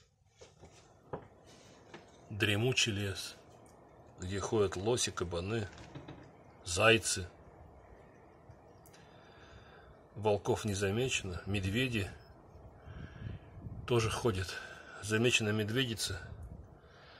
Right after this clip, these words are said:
Два медвежонка в том году приходили на детскую площадку в наш поселок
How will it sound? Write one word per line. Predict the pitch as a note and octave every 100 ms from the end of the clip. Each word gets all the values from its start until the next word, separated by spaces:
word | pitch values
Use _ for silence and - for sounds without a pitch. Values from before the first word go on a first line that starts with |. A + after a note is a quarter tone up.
| -
Два | A2 A#2
медвежонка | A#2 G#2+ A2 C3 B2
в | A#2
том | A2+
году | G#2 G#2
приходили | A#2 G2 - G2+ A#2+ A2
на | G2+
детскую | G2 A2+ A2
площадку | F#2+ G2 - G#2 - - - - - - - - - - - - -
в |
наш | F#2 G2+
поселок | - - - G2+ F2+ -